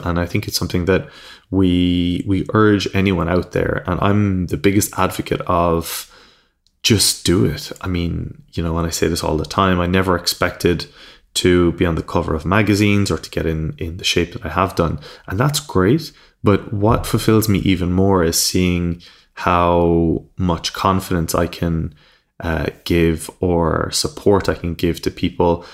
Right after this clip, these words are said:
you know, for all over the world in, in any shape or size, you know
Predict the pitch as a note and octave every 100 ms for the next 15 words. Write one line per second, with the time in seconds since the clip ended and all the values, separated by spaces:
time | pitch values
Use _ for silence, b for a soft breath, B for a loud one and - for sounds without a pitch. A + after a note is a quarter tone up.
0 | B B _ F#2 E2 - - - - A2
1 | A2 G2+ G2 F2 F#2 F#2 F2 E2 D#2 C#2
2 | - E2+ D#2 - F#2+ F#2 - F2 E2+ E2+
3 | - F2+ F2 E2+ E2 - - F2 E2 D#2+